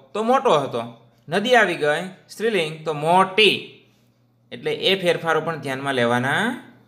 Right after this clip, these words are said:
છે. પ્રશ્ન નંબર ત્રણ,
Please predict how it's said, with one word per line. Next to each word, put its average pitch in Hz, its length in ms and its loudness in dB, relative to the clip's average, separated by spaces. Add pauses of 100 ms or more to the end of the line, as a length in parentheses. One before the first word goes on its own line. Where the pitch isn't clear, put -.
(120)
છે. 131 340 -4 (1120)
પ્રશ્ન 160 360 2
નંબર 160 320 4
ત્રણ, 190 580 2